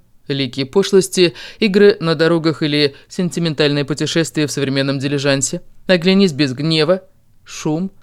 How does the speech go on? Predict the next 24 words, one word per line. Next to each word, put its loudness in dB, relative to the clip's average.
«Салон 0
госпожи 0
Шерер», 2
«Выстрел 0
из -2
двух -4
стволов», 2
«Истина», -8
«Буфет» -4
или -4
«Анатомия -2
любви», -2
«Безумие», 4
«Ваза 4
в 6
виде 2
урны», 0
«Семейная 2
реликвия», 0
«Эхо», 0
«Совесть», -4
«Исповедь 2
одинокого 2
человека», 0